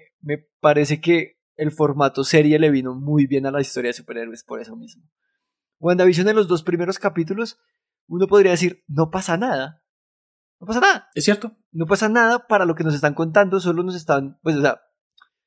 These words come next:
Speaker 1: luego nos enteramos que es importante por la, el trasfondo de Wanda y su historia con sus papás, pero lo que pasa en la historia es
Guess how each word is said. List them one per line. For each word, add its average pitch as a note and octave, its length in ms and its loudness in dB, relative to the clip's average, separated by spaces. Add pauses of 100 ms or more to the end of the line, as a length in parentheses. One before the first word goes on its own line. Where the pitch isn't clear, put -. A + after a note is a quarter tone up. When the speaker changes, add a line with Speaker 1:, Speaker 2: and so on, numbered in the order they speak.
Speaker 1:
luego D#3+ 240 0
nos F3+ 140 -2
enteramos D3+ 400 0
que E3 80 -2
es D3 60 -2
importante D3 500 -4
por D3+ 220 -4
la, B2 180 0
el C3+ 100 -12
trasfondo B2+ 520 -8
de C#3+ 60 0
Wanda B2+ 400 -6
y C3 40 -6
su - 100 -14
historia B2 240 -10
con C3 120 -8
sus C3 120 -10
papás, - 300 0
pero C3+ 220 -4 (320)
lo D#3+ 180 4
que D#3+ 120 2
pasa D#3+ 280 2
en G3 60 -2
la G#3 80 2
historia D#3 360 2
es E3+ 260 0